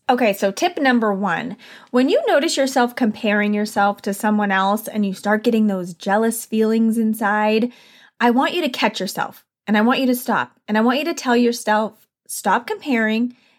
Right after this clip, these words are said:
and that you are enough. You notice that you are comparing yourself to someone. It's okay. Acknowledge those feelings. And then I want you to stop yourself. It's kind of like a catch. You need to catch yourself doing it, and then you're going to stop.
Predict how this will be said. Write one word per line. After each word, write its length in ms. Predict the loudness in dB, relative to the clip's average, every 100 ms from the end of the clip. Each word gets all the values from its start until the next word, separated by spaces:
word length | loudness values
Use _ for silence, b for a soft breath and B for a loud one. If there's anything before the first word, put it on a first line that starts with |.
| b
and 120 | 0 0
that 140 | 2
you 180 | 2 2
are 160 | 2
enough. 400 | 0 -2 -4 -6 -6
You 160 | -2
notice 460 | 2 4 2 2 0
that 180 | 0 2
you 160 | 2
are 100 | 2
comparing 480 | 0 -2 -2 -2 0
yourself 320 | -2 -2 -4 -4
to 80 |
someone. 540 | -8 -6 -6 -6 -8 -8 b b -6
It's 140 | 0
okay. 340 | 0 2 0 0
Acknowledge 560 | -2 -2 0 2 0 2
those 260 | 0 0 -2
feelings. 640 | 0 0 0 -2 -4 -6 b b b
And 140 | 2
then 140 | 4 4
I 80 | 2
want 180 | 2
you 80 | 2
to 100 | 0
stop 320 | 2 0 0
yourself. 360 | -4 -6 -6 -6
It's 100 | -8
kind 220 | -2 0
of 80 | 2
like 160 | 0 -2
a 60 |
catch. 520 | -8 -2 -2 -2 -8 b b b -2
You 100 | 0
need 120 | 0
to 80 | -2
catch 320 | 0 0 0
yourself 380 | -2 0 0 2
doing 280 | 2 2
it, 200 | 0 -2 -6
and 140 | -8
then 140 | -2 0
you're 120 | 0
going 300 | 0 -2 -2
to 180 | -4 -6
stop. 540 | -6 -2 0 -2 -8